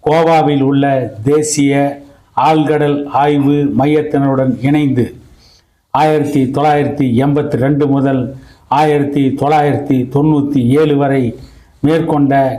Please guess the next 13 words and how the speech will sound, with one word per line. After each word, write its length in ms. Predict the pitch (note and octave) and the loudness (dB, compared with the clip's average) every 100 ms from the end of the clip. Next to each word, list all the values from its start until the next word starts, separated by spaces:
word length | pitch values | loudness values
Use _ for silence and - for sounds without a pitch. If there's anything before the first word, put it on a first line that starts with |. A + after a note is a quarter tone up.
| - | -8
கடல் 360 | - C#3 D3+ D3+ - - | -4 0 0 0 -4 -4
அகழாய்வு 600 | C#3 D3+ D3+ D3 C3+ C3+ C3+ C3 - - - _ - | -2 0 2 2 2 2 0 -2 -10 -20 -20 _ -2
ஆய்வுகளின் 640 | D#3 E3+ D#3 D3 C#3 A#2+ | 2 2 2 0 0 0
விளைவாக 480 | C3 D3+ D3 C#3+ C3+ C3+ B2+ C3 - - - - | 2 2 2 0 2 0 -2 -6 -16 -20 -20 -4
பல 300 | C#3 D3 C#3+ | 0 2 0
சான்றுகள் 640 | C#3+ D3 D#3 D3 C#3+ C#3+ B2+ | 0 0 0 0 0 0 0
வெளியே 420 | C3+ D3 C#3+ C#3+ C3+ | 0 2 2 2 0
தெரிய 280 | D3 D#3 D3+ | 0 2 2
வந்தது. 360 | C3 A2+ A2 G2+ - - - _ _ | 0 0 -2 -4 -14 -20 -20 _ _
காவிரி 380 | C#3+ D#3+ D#3+ D3+ | 0 0 2 0
பூம்பட்டினத்துக்கு 880 | C#3+ D3 C#3+ C#3+ C#3+ C#3+ C#3+ C3 B2+ | 0 0 0 0 0 0 -2 -2 0
வடக்கே 460 | A#2 D3 D#3 D3+ C#3+ A#2+ | 0 0 0 0 0 0
கடைக்காடு 600 | - C#3 D#3 - D3 C#3+ | 0 0 0 0 0 0